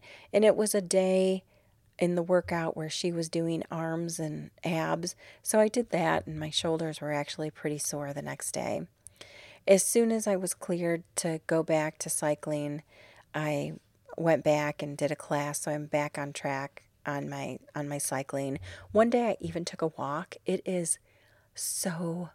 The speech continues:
stinking hot here right now. Like, we're having a hundred and fifteen days, hundred and fifteen degree days. I just got back from the movies, and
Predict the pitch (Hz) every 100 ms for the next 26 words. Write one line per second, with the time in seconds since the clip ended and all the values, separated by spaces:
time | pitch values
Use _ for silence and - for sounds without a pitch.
0 | _ - - - 170 160 147 135 135 139
1 | 131 131 - 139 139 139 - - - -
2 | 175 202 208 208 180 - 175 160 165 156
3 | - 151 - 151 151 143 143 143 - -
4 | - - _ - 208 190 185 180 - 156
5 | 147 147 143 143 139 139 - - - -
6 | 190 190 - - 175 - 175 - 156 156
7 | - 160 156 139 135 151 165 165 - -
8 | 165 165 151 147